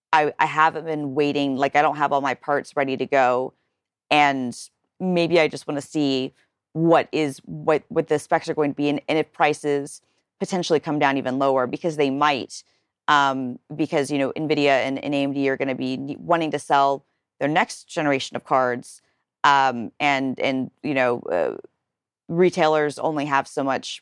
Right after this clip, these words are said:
warehouse space. So some of them, so, some of the prices might become even more,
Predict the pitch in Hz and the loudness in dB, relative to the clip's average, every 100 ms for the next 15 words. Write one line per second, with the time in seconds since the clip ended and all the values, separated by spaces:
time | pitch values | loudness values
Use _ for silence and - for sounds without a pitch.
0 | - 165 156 151 135 - - 82 - - | -16 -2 0 2 2 0 -6 -8 -8 -12
1 | - _ _ - 175 147 139 127 - _ | -20 _ _ -2 4 4 4 0 -6 _
2 | _ - - 180 160 151 143 135 - - | _ -12 0 0 2 0 0 -2 -6 -8
3 | 160 190 175 - 147 147 147 151 143 - | -6 -2 -2 0 -2 -2 -4 -2 -2 -4
4 | - 139 143 139 139 135 135 131 131 | -8 -4 -4 -4 -4 -2 0 0 -2